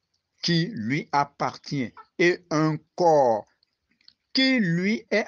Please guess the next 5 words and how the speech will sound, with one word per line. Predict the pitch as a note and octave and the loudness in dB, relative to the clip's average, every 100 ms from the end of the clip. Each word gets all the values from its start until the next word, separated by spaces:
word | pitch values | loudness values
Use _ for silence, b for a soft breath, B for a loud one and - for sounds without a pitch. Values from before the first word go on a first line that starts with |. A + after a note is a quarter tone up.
| - | -2
accessible. | G3 - G3+ F#3 - G3 F3 C3+ A#2+ A2 G#2 _ _ _ _ b b b - | -2 0 2 2 0 0 0 -2 -4 -8 -12 _ _ _ _ b b b -6
C'est | - C3 | -2 -2
pourquoi | - C3+ - B2+ A#2 G2+ F2+ _ _ _ _ _ _ _ _ - | -4 -6 -4 0 0 0 -6 _ _ _ _ _ _ _ _ -2
l'apôtre | C3 C3 D3 B2 C3 | -2 0 0 0 -2
Paul, | A2+ - C#3+ F#3+ B3+ | -4 2 4 4 2